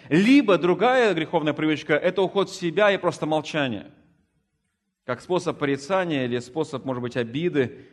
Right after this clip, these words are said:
выражения недовольства чем-то. Одним словом, может быть агрессивным очень или просто очень пассивным, но все это на самом деле греховность наша. Причем греховные привычки могут быть очень сильными. Читая же Павла, здесь можно увидеть, что он дает повеление верующим,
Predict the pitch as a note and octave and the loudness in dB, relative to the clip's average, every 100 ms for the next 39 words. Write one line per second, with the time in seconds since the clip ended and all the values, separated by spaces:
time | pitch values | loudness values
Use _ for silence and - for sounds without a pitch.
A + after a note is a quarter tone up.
0 | _ A2+ B2+ C#3+ D3+ C3+ C3 C3 D#3 C#3+ | _ -4 -2 -2 -2 -2 0 0 0 -2
1 | - A#2 - G#2 C#3 G#3 A3+ G3+ G3+ G3 | -6 -10 -10 -6 -4 -2 0 0 2 2
2 | F#3+ F#3 F#3+ - B3+ A#3 F3+ C#3+ B2+ C#3 | 2 0 0 0 0 0 -2 -2 -4 -6
3 | A#2 - _ E3+ F3+ E3+ F#3 F3+ E3+ E3 | -10 -12 _ -6 -4 -4 -4 -4 -6 -4
4 | A3 E3+ C3+ C3+ C#3 G3 F3 C#3+ E3 D3 | -4 -2 -2 -4 -6 -6 -6 -8 -8 -6
5 | C#3+ C3 - - B2+ B2+ C#3+ A#2 A2 - | -4 -4 -6 -12 -6 -6 -4 -6 -6 -12
6 | D#2+ - - _ _ _ _ _ _ _ | -16 -16 -20 _ _ _ _ _ _ _
7 | _ _ _ _ _ _ _ _ _ _ | _ _ _ _ _ _ _ _ _ _
8 | _ _ _ _ _ _ _ _ _ - | _ _ _ _ _ _ _ _ _ -10
9 | C3+ C3 C#3 C#3+ C3+ B2+ B2+ B2 - A2+ | -6 -6 -6 -6 -6 -6 -6 -6 -8 -8
10 | A#2 G#2 A2 A2+ A2+ - A#2+ G2+ F2+ - | -8 -10 -12 -14 -16 -12 -10 -10 -14 -18
11 | - _ _ _ _ _ _ _ _ _ | -20 _ _ _ _ _ _ _ _ _
12 | _ D3 F3 E3 D3+ - G3+ A3+ F3+ A#2+ | _ -4 0 0 0 -2 -2 0 2 2
13 | - - - - C#3+ F3 D#3+ F3 F#3+ G#3 | 0 -10 -18 -8 -6 -2 -2 -2 0 0
14 | D3 - D#3+ F3 F3 F3 F3+ G3+ G3+ F3 | -2 -2 -2 -2 -2 0 2 2 2 2
15 | D3+ C3+ A2 G#2 - - | 2 0 -2 -6 -12 -20